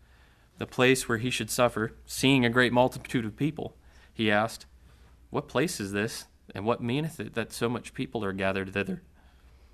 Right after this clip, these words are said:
It was answered, "It is Aldham Common, the place where you must suffer, and the people have come to look upon you." Then he said, Thanked be God, "I am even at home."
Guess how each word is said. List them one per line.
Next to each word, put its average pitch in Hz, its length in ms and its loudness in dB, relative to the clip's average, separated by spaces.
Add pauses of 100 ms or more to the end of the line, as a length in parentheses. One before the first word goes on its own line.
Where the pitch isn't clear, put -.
(220)
It 123 140 -2
was 113 180 2
answered, 123 420 2 (760)
"It 120 100 2
is 113 100 2
Aldham 120 280 6
Common, 110 400 -2 (160)
the - 80 -12
place 117 280 -4
where 117 100 -4
you 117 120 -4
must 120 220 -6
suffer, 131 340 -6 (300)
and 107 100 -6
the - 60 -8
people 131 340 -6
have 110 140 -6
come 123 240 -4
to 120 40 -6
look 120 200 -4
upon 117 280 -4
you." 98 120 -10 (1160)
Then 113 160 2
he 123 140 0
said, 123 380 0 (500)
Thanked 135 420 2
be 120 140 0
God, 120 420 2 (340)
"I 123 160 4
am 107 160 -2
even 123 260 0
at 104 100 -6
home." 104 340 -2